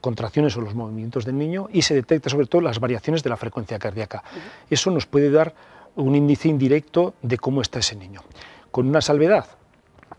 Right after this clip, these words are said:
Speaker 1: y es que cuando el registro está bien, la, eh, digamos que sí que nos está informando, es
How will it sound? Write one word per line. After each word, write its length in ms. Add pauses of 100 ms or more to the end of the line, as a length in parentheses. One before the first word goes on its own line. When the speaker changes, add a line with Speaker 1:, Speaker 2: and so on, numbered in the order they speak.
(140)
Speaker 1:
y 140
es 80
que 100
cuando 260
el 60
registro 380
está 180
bien, 300 (420)
la, 300
eh, 340
digamos 360
que 100
sí 160
que 80
nos 140
está 120
informando, 400
es 180